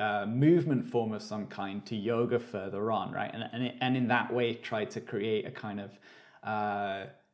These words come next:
lineage there, which, which says that this inspiration of the female has eventually wound up becoming yoga practice. Mm, but i-, in some ways, I feel like we're just kind of,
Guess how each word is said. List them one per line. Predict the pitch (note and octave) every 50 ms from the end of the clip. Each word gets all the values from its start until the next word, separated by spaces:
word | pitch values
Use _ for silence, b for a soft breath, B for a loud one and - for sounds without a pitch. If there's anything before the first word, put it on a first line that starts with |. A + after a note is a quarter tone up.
| _ -
lineage | B2 C#3 D#3+ D3+ D3 C3 A#2+ G#2+ - - - -
there, | G#2+ G#2 G2+ G2+
which, | F#2 - - A#2 A2+ - - - - - -
which | B2+ A#2+ B2
says | - - - A#2 A2+ A2
that | - - G#2+ - -
this | A#2 A2+ -
inspiration | G#2+ A2 A2 A2 - - G#2 G#2 G#2 G#2 - - - A2
of | F#2+ -
the | - A2
female | - - B2+ A#2+ A#2+ A#2 A2 G#2 G2+ G#2 F2
has | F#2 G#2 G2 - - -
eventually | G#2+ G#2+ - A#2+ A#2+ A#2+ - - - G#2+ G#2
wound | F#2+ F#2+ G#2 G2+ G2 G2+ G2+ F#2+ -
up | - - - - _ _ _ _ -
becoming | F#2+ F#2+ - - - G2 F#2+ F#2+ F#2+ F#2 F#2+ F#2+ G2 A#2+ - b b b b b b b b
yoga | - B2 B2+ G#2+ G2+ F#2
practice. | - - E2 - - - - - - - - - B B B B B B B B B B B _ -
Mm, | A2 A#2+ B2 B2 B2 A#2+ A#2+ A#2+ A#2+ A#2+ A#2+ B2 B2 B2
but | - D#3+ C#3+
i-, | E3+
in | E3+ - E3+ E3+ E3 D3
some | - - D#3+ D#3 D#3+ D#3+
ways, | D3 C3+ B2+ A2+ B2
I | A#2+
feel | A#2+ - - C#3+ C#3
like | C3+ B2 A#2 - -
we're | B2 A#2
just | A#2+ - C#3 C3+ - -
kind | - C#3+ C3 B2+ B2+
of, | B2 A2+ -